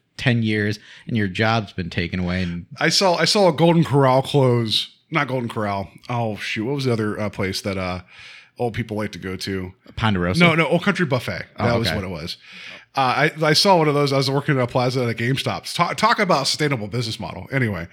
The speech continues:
Speaker 2: um, I, like, the next day, the Old Country Buffet closed, and it was like, it was like a slow moving version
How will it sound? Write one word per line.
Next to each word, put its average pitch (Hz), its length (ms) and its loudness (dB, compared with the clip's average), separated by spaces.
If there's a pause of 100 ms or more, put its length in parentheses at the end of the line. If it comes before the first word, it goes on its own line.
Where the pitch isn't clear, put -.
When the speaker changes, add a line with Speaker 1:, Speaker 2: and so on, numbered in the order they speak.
(540)
Speaker 2:
um, 147 380 4
I, 151 200 4 (340)
like, 156 220 2
the 160 120 0
next 160 360 2
day, 160 300 2
the 113 180 -4
Old 143 120 2
Country 147 220 -2
Buffet 135 340 2
closed, 175 420 2 (380)
and 165 120 4
it 156 120 2
was 165 240 4
like, 160 300 2 (220)
it 175 80 2
was 180 240 4
like 175 180 4
a 156 40 2
slow 170 360 6
moving 165 260 8
version 143 540 2